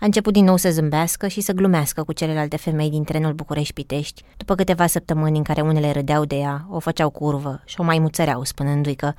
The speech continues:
a rămas fără doamne. Niciunele dintre ele nu mai cerșesc la metrou. Poliția le-a amendat și amenințat pe toate. Așa că acum se împar prin tramvaie, prin patruzeci și unu și treizeci și doi. Oamenii dau mai puțin,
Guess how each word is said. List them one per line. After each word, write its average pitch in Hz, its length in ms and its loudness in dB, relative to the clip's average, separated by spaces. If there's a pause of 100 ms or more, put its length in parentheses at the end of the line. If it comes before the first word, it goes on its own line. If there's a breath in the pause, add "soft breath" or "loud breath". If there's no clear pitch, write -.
(380 loud breath)
a 190 80 0
rămas 190 300 4
fără 180 200 4
doamne. 139 460 0 (560)
Niciunele 240 440 6
dintre 156 260 2
ele 151 160 2
nu 151 80 0
mai 147 140 0
cerșesc 151 380 -4
la 151 80 -2
metrou. 139 500 -6 (600)
Poliția 190 380 2
le-a 180 100 4
amendat 165 420 0
și - 80 -4
amenințat 156 440 0
pe 180 100 -4
toate. 139 440 -6 (640 soft breath)
Așa 233 200 2
că 262 80 2
acum 254 200 4
se 247 100 4
împar 240 240 4
prin 240 180 4
tramvaie, 220 560 2
prin 170 180 0
patruzeci 156 360 -2
și - 60 -2
unu 220 160 4
și - 160 -8
treizeci 196 340 0
și 202 120 -6
doi. 147 320 -8 (140)
Oamenii 170 300 2
dau 147 120 2
mai 147 120 -2
puțin, 196 580 0